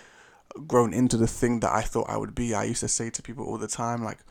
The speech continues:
"What, did girls just discover that I was good looking or something?" when I was talking about my last year at university, and particularly from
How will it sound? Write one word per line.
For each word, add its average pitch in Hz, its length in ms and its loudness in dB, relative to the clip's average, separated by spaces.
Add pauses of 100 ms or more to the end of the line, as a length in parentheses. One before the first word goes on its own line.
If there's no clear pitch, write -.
(720)
"What, 123 300 -2
did - 160 -10
girls 110 300 2
just - 140 0
discover 113 340 6
that - 140 4
I 95 40 2
was 104 140 2
good 110 180 -4
looking 117 320 0
or 104 60 -2
something?" 107 380 -2
when 110 80 0
I 107 80 0
was 107 100 -4
talking 113 260 2
about 110 200 2
my 90 180 2
last 104 540 -2 (680)
year 113 400 -2
at 107 120 -4
university, 113 680 -2
and 101 100 -6
particularly 117 440 -4
from 107 260 -8